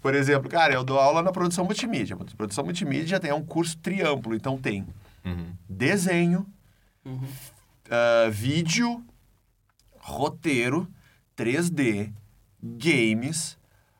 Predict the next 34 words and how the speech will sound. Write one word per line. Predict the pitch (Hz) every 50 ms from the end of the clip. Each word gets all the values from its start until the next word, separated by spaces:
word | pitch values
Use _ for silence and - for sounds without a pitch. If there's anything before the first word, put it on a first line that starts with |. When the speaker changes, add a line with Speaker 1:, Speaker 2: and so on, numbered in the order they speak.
| _ _ _ _
Speaker 1:
ah, | - 123 123 123 120 117 117 113 110 107 104 101 101 101 101 98 101 101 101 98
bota | 104 104 107 120 135 131 139 131
lá, | 123 120 120 123 120 107 98 95 92 -
sei | - - 120 110
lá, | 113 104 98 107 -
ah, | - 135 -
projeto, | - - 151 135 139 175 185 139 135 156 127 127 127 131 127 131 - 214 214 208 - _ - _ _ _ _ _ _ _ _ _ _ _ _ _ _ _ _ _ _ _ _ _ -
ah, | - 113 117 113 123 143
animação. | 139 143 151 160 175 208 220 202 175 - - - 156 131 127 135 160 202 220 - - _ _ - -
Cara, | - 185 180 - - -
tem | - - 180 196 202 202 180 175 - 202
um, | 208 208 190 175 -
e | 185 190 196
mais | 208 208 233 294 277
um | 285 339 339 349 349
monte | 339 262 254 277 349 415 403 - 285
de | 170 165 139
área. | 98 73 - - - - - - -
Speaker 2:
Uhum. | 85 80 78 71 71 78 85 - 101
Speaker 1:
Né? | 104 104 101 95 104 127 156 - - - -
E | 185 185 190 190 196 202 208 214
eu | 208 202 214
olhei, | 233 262 285 285 262 254 254 247 226 220 214 202 196 190 190 202 233 294 302
quando | - 247 226 214 220
eu | 226 226
entrei | 233 220 208 214 - 190 190 226 277
pra | - 302 294
dar | 254 220 196 185
aula | 180 185 185 180
no | 180 170
multimídia, | 170 175 170 - - 170 160 147 160 214 285 285 285 - -
eu | 175 185 175
vi | - 190 277
um | -